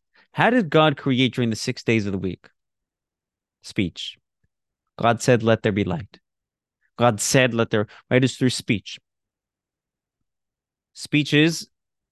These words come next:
external. We know this from our recent class, right?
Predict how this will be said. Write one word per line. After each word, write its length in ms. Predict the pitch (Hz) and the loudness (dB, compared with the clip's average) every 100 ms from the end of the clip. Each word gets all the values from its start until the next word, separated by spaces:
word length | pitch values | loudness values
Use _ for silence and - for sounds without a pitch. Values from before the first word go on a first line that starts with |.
| _ _ _ _ _ _ _ - | _ _ _ _ _ _ _ -16
external. 500 | - - 113 87 - _ _ _ _ _ _ _ _ _ _ _ _ _ - | -12 -2 -2 -2 -10 _ _ _ _ _ _ _ _ _ _ _ _ _ -6
We 100 | 113 | -2
know 140 | 110 | 2
this 120 | 107 - | 0 0
from 140 | 107 | 0
our 80 | 101 | 0
recent 280 | 101 104 98 | 0 -2 -4
class, 360 | 107 95 98 | -4 -6 -4
right? 240 | 107 110 | -2 -2